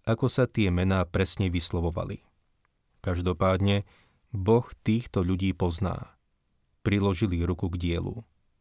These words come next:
Jedného dňa budú za svoju námahu odmenení.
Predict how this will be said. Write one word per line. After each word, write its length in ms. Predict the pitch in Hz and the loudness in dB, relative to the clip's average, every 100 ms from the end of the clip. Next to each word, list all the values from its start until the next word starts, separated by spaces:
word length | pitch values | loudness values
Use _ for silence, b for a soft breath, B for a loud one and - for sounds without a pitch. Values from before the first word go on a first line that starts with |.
| _ _ _ _ | _ _ _ _
Jedného 480 | 95 92 101 101 92 | -2 0 2 2 0
dňa 320 | 87 95 95 - b b b | 0 0 0 -2 b b b
budú 320 | 104 98 90 | -4 -2 0
za 160 | 85 92 | 0 0
svoju 320 | - 107 92 | 0 0 0
námahu 640 | 87 87 92 92 87 87 92 | 2 0 0 0 0 -2 -4
odmenení. 640 | 87 90 87 92 - | -2 -2 -2 -4 -6